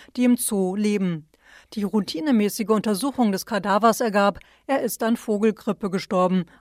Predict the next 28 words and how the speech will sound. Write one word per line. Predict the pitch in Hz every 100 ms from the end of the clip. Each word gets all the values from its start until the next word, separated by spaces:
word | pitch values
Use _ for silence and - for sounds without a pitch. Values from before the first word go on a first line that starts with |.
| -
auch | 180 - -
Geflügelpest | 208 - 220 214 - 220 196 -
genannt | 208 202 208 -
oder | 220 202 202
aviäre | 262 196 196 190 185 170 185
Influenza. | 220 - 208 196 202 - 190 165 - _ _ _ _ _ - - - -
Eine | 233 202 190
Diagnose | 190 202 185 240 285 240
mit | 226 233
dramatischen | - 240 196 180 214 190 233
Auswirkungen. | 220 226 240 240 233 214 202 175 - _ -
Zum | 285 254
einen | 233 190 180
für | - 202
die | 202
Menschen. | 208 226 - 185 156 _ _ - -
Der | 202
Zoo | - 262 226
wurde | 202 214
für | - 247
Besucher | 202 190 208 233
geschlossen, | 214 - 240 226 - 226 - - -
um | 269 247
die | 226
weitere | 175 170 202
Ausbreitung | 208 196 202 - 208 220 208
zu | -
verhindern. | 214 240 202 208 208 208